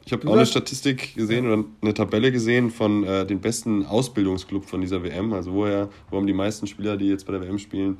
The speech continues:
Speaker 1: ihre Karriere begonnen? Da war auf, an erster Stelle Sporting Lissabon, die ja tatsächlich bekanntermaßen ein guter Ausbildungsverein sind. Aber an
Speaker 2: Ronaldo
Speaker 1: fünfter
Speaker 2: lässt
Speaker 1: Stelle
Speaker 2: grüßen.
Speaker 1: kam, glaub ich,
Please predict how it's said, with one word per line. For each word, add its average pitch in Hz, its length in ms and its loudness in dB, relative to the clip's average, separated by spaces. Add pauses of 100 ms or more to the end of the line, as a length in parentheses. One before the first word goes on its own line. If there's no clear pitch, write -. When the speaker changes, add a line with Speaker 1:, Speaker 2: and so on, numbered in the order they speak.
(260)
Speaker 1:
ihre 92 140 -4
Karriere 95 380 0
begonnen? 98 400 0
Da 98 100 0
war 98 120 2
auf, 101 140 -6
an 98 140 -4
erster 107 260 -4
Stelle 98 540 -2
Sporting 95 580 -2
Lissabon, 95 460 -4
die 95 60 0
ja 87 200 -4 (340)
tatsächlich 98 460 -2
bekanntermaßen 95 680 -4
ein 101 100 -2
guter 107 220 -4
Ausbildungsverein 107 640 -4
sind. 123 280 -4 (280)
Aber 90 160 -2
an 90 80 2
Speaker 2:
Ronaldo 135 240 2
Speaker 1:
fünfter 127 220 2
Speaker 2:
lässt 113 120 -2
Speaker 1:
Stelle 110 140 2
Speaker 2:
grüßen. 107 140 2
Speaker 1:
kam, 104 260 0
glaub 98 180 2
ich, 104 240 -2